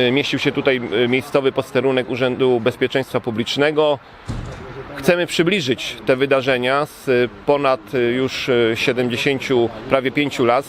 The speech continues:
dokładnie z tysiąc dziewięćset czterdziestego dziewiątego roku, kiedy na terenie właśnie ówczesnej ziemi kozielskiej i gościęcińskiej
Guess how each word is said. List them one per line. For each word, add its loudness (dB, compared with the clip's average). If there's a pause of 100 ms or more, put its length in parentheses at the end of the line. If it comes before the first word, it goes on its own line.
dokładnie 0
z -10
tysiąc -6
dziewięćset -2
czterdziestego 0 (340)
dziewiątego 2
roku, 0 (360)
kiedy 2
na 0
terenie 0
właśnie -2 (280)
ówczesnej 0
ziemi 0
kozielskiej -2
i -8
gościęcińskiej -2